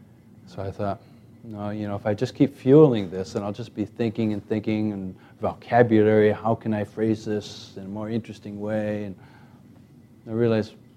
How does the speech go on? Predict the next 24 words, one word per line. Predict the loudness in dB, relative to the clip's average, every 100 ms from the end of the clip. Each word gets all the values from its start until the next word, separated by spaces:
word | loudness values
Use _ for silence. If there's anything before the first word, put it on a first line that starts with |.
| -20 -20 -20 -20
it's | -20 -20 -8
not | -2
really | 2 4
what | 4 2
I'm | -2
here | -4 -6
for. | -6 -12 -12 -20 -20 -20 -20 -20 -20 -20 -20 -20 _ _ -20
So | -20 -6 0 2 4 2 -2 -16 -20 -20 -20 -20 -20 -20 -20 -20 -14
I | -2
had | 0 2
to |
actually | 0 -2 -12
set | -2 -2
it | -2
down | -6 -8 -10 -20
for | -16
a | -14
while. | -14 -18 -20 -20 -20 -20 -20 -20 -20 -20 -20 -20 -20 -20 -20 -20 -20 -20 -20 -20 _ 0
But | 4 4 0 -16 -20 -20 -20 -20 -20 -20 -20 -20
then, | -8 0 4 4 4 0 -4 -16 -20 -20 -20 -20 -20 -20 -20 -20 -20 -20 -20 -20 -20 -20 -20 -20 -20 -20 -20 -4
then | -2 0
later, | 6 8 10 8 8 2
it, | -10 -12 -18 -20 -20 -20 -20 -20 -20 -20 -20 -20 -20
I | -20